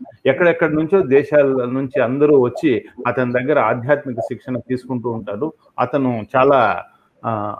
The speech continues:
అద్భుతంగా ప్రవచనాలు చేస్తాడు, అద్భుతమైన సాధకుడు అని తోడయి astral traveling గురించి అంతా చెప్తాడు. It was so inspiring. చాలా మంది ఆయన గురించే మాట్లాడుకుంటూ ఉంటే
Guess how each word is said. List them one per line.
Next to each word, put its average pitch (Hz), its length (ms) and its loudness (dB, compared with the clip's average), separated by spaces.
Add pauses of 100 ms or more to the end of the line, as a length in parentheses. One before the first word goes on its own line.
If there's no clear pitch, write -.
అద్భుతంగా 147 500 2
ప్రవచనాలు 127 600 2
చేస్తాడు, 117 560 -2
అద్భుతమైన 135 480 -2
సాధకుడు 123 680 -2 (480)
అని 175 140 -2
తోడయి 147 560 4
astral 135 340 2
traveling 135 320 2
గురించి 147 220 -4
అంతా 139 200 -6
చెప్తాడు. 120 460 -6 (280)
It 170 160 -10
was 170 200 -2
so 180 120 2
inspiring. 143 480 2 (600)
చాలా 151 180 4
మంది 160 240 0
ఆయన 143 240 2
గురించే 147 280 -2
మాట్లాడుకుంటూ 127 680 -2
ఉంటే 120 520 0